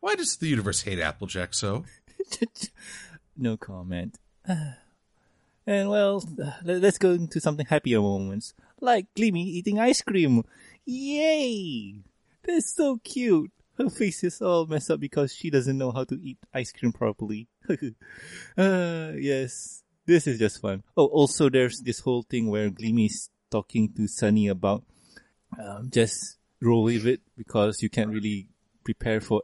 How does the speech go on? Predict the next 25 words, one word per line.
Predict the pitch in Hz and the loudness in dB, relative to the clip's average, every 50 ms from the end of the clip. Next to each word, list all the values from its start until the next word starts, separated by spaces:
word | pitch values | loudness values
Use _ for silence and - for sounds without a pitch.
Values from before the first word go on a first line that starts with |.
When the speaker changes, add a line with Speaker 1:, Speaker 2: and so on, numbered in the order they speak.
| - - | -2 -2
Speaker 2:
any | 104 113 113 110 | 0 0 2 0
and | 107 - | 0 -2
all | 101 98 95 | -2 -4 -2
problems. | - - 101 101 98 101 107 104 110 110 - - _ | -2 0 0 2 2 2 2 0 0 -2 -8 -14 _
You | - 101 | -6 -6
know, | 101 101 104 110 | -6 -6 -8 -8
you | 95 | -4
get | 90 107 107 92 | -4 -4 -4 -2
rolled | 104 107 101 101 | -2 -2 -2 -2
with | 101 98 | -4 -4
the | - | -2
punches | 113 104 98 - 110 - - 120 | -2 -2 -2 -2 -8 -8 -8 -10
and | 113 104 | -10 -8
whatnot. | 104 107 110 110 - _ _ _ _ _ _ _ _ _ _ _ _ _ | -8 -8 -8 -8 -10 _ _ _ _ _ _ _ _ _ _ _ _ _
Speaker 1:
Uh, | 113 120 139 147 147 | 0 4 4 4 4
but | 127 135 135 139 - | 4 2 0 -2 -2
that's | - 139 127 - | -2 -2 -2 0
easy | 160 175 160 131 151 | -2 -2 -2 -4 -4
to | 143 | -2
say, | 123 - 143 - | -2 -2 -2 -2
hard | - 107 123 127 117 | -2 -2 -2 -2 -2
to | 104 | -4
put | - 127 117 | -4 -4 -4
into | 107 92 - | -4 -4 -4
practice. | - 104 87 78 - _ - - - - - - | -4 -4 -4 -4 -6 _ -12 -10 -8 -8 -8 -10